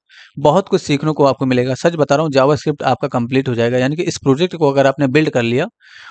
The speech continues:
और समझ गए फंक्शनलिटी, तो यूँ समझिए कि आप दुनिया की कोई ऐसी एप्लीकेशन नहीं बचेगी जो आप ना कर पाएँ, क्योंकि इसमें जो है सब कुछ डायनामिक ही है,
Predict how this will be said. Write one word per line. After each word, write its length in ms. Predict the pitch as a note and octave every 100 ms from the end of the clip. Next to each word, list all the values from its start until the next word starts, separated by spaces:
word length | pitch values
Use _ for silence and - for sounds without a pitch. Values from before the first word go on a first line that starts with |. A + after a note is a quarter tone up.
| -
और 120 | D#3+
समझ 320 | - D#3 F#3+
गए 140 | F3 E3
फंक्शनलिटी, 540 | C#3 B2 C3+ C3 E3+
तो 120 | D#3+
यूँ 160 | C#3+ E3+
समझिए 300 | D3 C3 D#3
कि 140 | E3+ -
आप 220 | D3+ D#3+
दुनिया 300 | C#3+ D3+ F3
की 100 | F3
कोई 200 | D#3+ D#3+
ऐसी 260 | E3+ C#3+ D#3+
एप्लीकेशन 460 | C#3+ C#3 C#3 - D3
नहीं 140 | C#3
बचेगी 300 | C#3 C#3 C3+
जो 120 | C#3+
आप 180 | C#3 C#3
ना 140 | B2+
कर 160 | B2+ A#2 -
पाएँ, 180 | A2+ G#2+ _ _ _ _ _ -
क्योंकि 220 | D3 F#3
इसमें 300 | E3 E3 F#3+
जो 120 | E3
है 100 | D#3
सब 180 | - D3+ -
कुछ 140 | E3+
डायनामिक 360 | C3 B2+ D3+ C#3+
ही 100 | A#2
है, 120 | A2